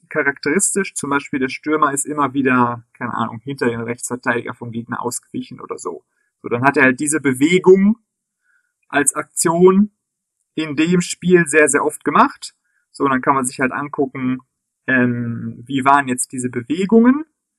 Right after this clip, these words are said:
Und die Bewegungen sind dann natürlich ein Teil des Bewegungsspiels der Mannschaft gewesen.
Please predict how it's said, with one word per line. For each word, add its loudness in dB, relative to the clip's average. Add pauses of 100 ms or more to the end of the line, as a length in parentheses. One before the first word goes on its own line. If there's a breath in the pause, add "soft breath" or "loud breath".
(380)
Und 0 (160)
die -6
Bewegungen 2
sind -6
dann 0
natürlich -6
ein -14
Teil 2
des -8
Bewegungsspiels 2 (320)
der 0
Mannschaft 0
gewesen. 0